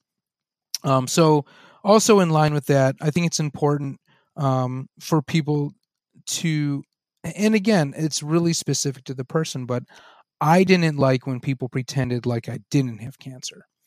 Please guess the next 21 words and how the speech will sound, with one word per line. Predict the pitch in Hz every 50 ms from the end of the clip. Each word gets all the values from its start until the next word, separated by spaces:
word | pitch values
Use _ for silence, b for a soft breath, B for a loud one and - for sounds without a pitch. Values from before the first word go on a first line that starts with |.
| B B B B B B _
I | - 135 135
appreciated | 131 - - - 143 143 - - 151 143 139 139 131
when | 127 123 123 120
they | 120 120
acknowledged | 117 110 110 117 113 113 113 113 113 113 113 - - 131
it | 127 - _ _ -
and | 165 135 131
we | 127 123
moved | 120 120 120 117 110 -
on. | 113 113 123 - - _ _ _ _ _ _ _ _ _ _ _ _ -
Um, | 131 120 117 113 110 110 113 131
when | 135 139 135
they | 135 131
would | 131 127 127
ask | 123 123 120 -
things | - 127 123 - -
like, | 113 113 -
"How | - 127
are | 127 123
you | 120 120 113
feeling?" | - - 131 123 117 113 127 131 -